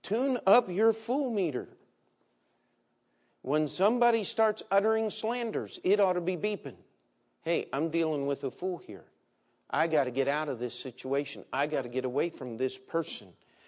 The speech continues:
When someone starts, uh, uh, talking about, uh, being wicked, hey, get away. It's a sport for a fool to do mischief.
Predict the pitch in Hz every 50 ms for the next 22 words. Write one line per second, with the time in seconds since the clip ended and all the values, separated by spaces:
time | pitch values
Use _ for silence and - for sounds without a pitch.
0 | - - - - - - - 131 147 151 147 143 131 - - - _ - - -
1 | 160 160 165 175 175 175 170 165 147 - - - - 160 165 160 160 - - -
2 | - - - - _ _ - - 135 120 113 104 92 80 76 73 - - - -
3 | - - - 131 110 101 90 65 - - - _ - - - 175 185 185 185 175
4 | 160 151 143 131 131 - - - _ _ - 127 131 127 127 135 139 135 131 127
5 | 127 - - - - - _ _ _ _ _ _ - - - 120 117 110 98 101
6 | - - 113 127 156 175 175 165 160 156 156 160 - - 147 139 196 220 220 -
7 | - 120 98 - - - _ - _ _ _ - - 160 151 175 175 151 - -
8 | - - _ _ _ _ _ _ _ _ _ _ _ - - 143 156 180 180 185
9 | 175 185 202 233 240 185 147 120 - - 143 165 196 160 - - 208 190 - -
10 | - - - - 214 240 269 262 233 - - - 185 180 175 165 170 - - 226
11 | 240 220 170 - - 143 - 208 208 190 214 226 208 - - - 180 139 110 -
12 | - - -